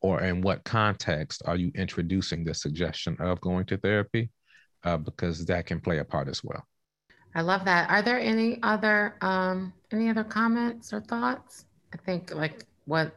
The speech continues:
Speaker 2: everybody, the theme of this morning is how do we take care of ourselves first? And by
Speaker 1: Mm-hmm.
Speaker 2: calming down, leading and loving and living in faith versus fear, you know, and taking care of our own self,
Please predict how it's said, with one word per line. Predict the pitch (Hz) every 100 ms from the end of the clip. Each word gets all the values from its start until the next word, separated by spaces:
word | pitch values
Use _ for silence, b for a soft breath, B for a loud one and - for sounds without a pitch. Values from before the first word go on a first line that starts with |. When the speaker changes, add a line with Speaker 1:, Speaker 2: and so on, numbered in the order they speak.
| -
Speaker 2:
everybody, | 170 175 175 156 156
the | 156 156
theme | - 214 208 180 156
of | 147
this | 151 147 156
morning | 151 147 143
is | 143 143
how | 156
do | 156
we | 147
take | - 147 -
care | 143
of | 139
ourselves | 135 - 151 143 139
first? | - 156 131 - - - - B B B B 160
And | 156
by | 143
Speaker 1:
Mm-hmm. | 185
Speaker 2:
calming | 175 175 170 170
down, | 160 156 156 156 151 151 143
leading | 160 170 170 165
and | 160 - b b b b b -
loving | 151 156 160 160
and | 147 143
living | 165 160 156
in | 139 135 -
faith | 185 139 110 B B _
versus | 147 143 156 -
fear, | - 208 170 147 143 -
you | 170 156
know, | 147
and | 143
taking | 139 175 165 151
care | - 151
of | 143
our | 139 -
own | 165 196 190
self, | 180 - 139 143